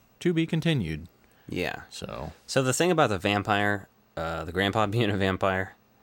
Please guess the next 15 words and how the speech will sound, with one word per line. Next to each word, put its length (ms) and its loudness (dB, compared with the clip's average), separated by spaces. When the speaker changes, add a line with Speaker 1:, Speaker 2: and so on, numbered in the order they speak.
Speaker 2:
is, 220 0
like, 200 2
I 60 4
wouldn't 260 2
be 280 2
terribly 400 2
opposed 400 0
to 80 0
him 320 0
having 340 -2
been 220 -4
turned 320 0
into 200 -2
a 40 -4
vampire 640 -2